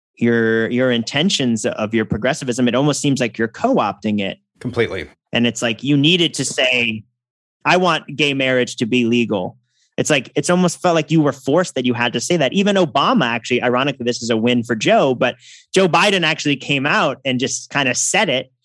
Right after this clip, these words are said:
Speaker 1: And it forced the Obama administration to make a declaration 'cause they were like, "Well, we weren't really gonna do that,
Speaker 2: <laughs> Right.
Speaker 1: but Joe is Joe. And so now we're stuck and we have to sort of own this position," which I think, you know, is a great, I have, I have,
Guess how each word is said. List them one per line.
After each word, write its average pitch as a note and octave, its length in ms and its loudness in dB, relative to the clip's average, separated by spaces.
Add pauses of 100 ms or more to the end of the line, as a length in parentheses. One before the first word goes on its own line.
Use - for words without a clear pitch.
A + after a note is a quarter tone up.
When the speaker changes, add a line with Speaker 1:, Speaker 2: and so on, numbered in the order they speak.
(140)
Speaker 1:
And C#3 120 0
it C#3+ 120 -4
forced F3 460 0
the D#3 100 2
Obama C#3 460 2
administration C3 680 0
to C3+ 100 -2
make C3 240 -2
a C3 40 -4
declaration C3 640 -2
'cause A#2+ 140 -4
they A2+ 100 0
were A2+ 80 0
like, A2 180 -2 (360)
"Well, C3 100 0
we C#3+ 100 4
weren't C#3+ 200 0
really C#3+ 240 0
gonna B2+ 200 0
do D3+ 220 2
that, A2+ 320 -2 (140)
Speaker 2:
<laughs> - 100 -8
Right. A#2+ 260 0 (240)
Speaker 1:
but - 100 -16
Joe B2+ 280 2
is A#2+ 380 -2
Joe. C#3+ 420 2
And B2 180 0
so C3+ 200 -2
now B2 200 0
we're B2+ 120 2
stuck C#3+ 360 -2
and C#3 100 -2
we C3+ 80 -2
have C#3 200 -2
to B2 80 -6
sort C3 200 0
of - 120 -4
own C3+ 200 2
this C3+ 140 -2
position," B2+ 640 -2 (580)
which A3+ 200 2
I G#3 80 4
think, G3 320 -2
you G#3+ 120 2
know, A2 140 -2
is A#2+ 120 -2
a C3 40 -2
great, D3+ 200 0
I B2 80 0
have, A#2 300 -4
I A#2 80 -4
have, G#2+ 220 -4